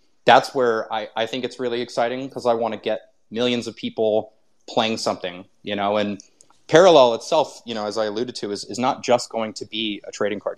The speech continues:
game. You know, that is where we're starting, and that is the initial focus, and that is where we're putting our chips. But, like, the, the bet that we've taken on ourselves by spending that money to develop the three D assets is that we will be here for years,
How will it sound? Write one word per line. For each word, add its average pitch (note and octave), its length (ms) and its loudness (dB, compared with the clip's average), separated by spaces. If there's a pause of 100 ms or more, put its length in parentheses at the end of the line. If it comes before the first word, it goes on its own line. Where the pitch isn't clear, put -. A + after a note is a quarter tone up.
game. - 140 -20 (500)
You A2 80 -2
know, G#2 160 4
that A#2 160 10
is B2+ 160 4
where B2 140 4
we're A#2 100 -2
starting, C#3 540 -4
and A2 100 -6
that G#2+ 140 -2
is A2 180 -4
the G#2+ 160 -8
initial A2 280 -6
focus, G#2+ 440 0
and G#2 140 -6
that G2+ 100 -2
is G2+ 160 -2
where G#2+ 100 -2
we're G2 120 -4
putting G2+ 440 0 (440)
our A2 120 6
chips. - 460 4
But, - 340 4
like, G#2+ 300 0 (140)
the, G#2+ 320 2
the A2 100 -2
bet A#2+ 400 2
that A#2 80 -4
we've A2 180 -8
taken A#2 320 -6
on G#2 140 -6
ourselves G#2 540 -2
by G#2 100 -2
spending G#2 400 -6
that G2+ 180 -8
money G#2+ 380 -8 (300)
to B2+ 120 2
develop G#2+ 380 4
the - 80 -12
three A#2 200 -2
D G2 120 -2
assets G#2+ 380 2
is A#2 180 -2
that A2 220 8 (260)
we C#3+ 220 2
will C#3+ 220 8
be B2 160 0
here G#2+ 160 -4
for - 160 -6
years, F#2 640 -6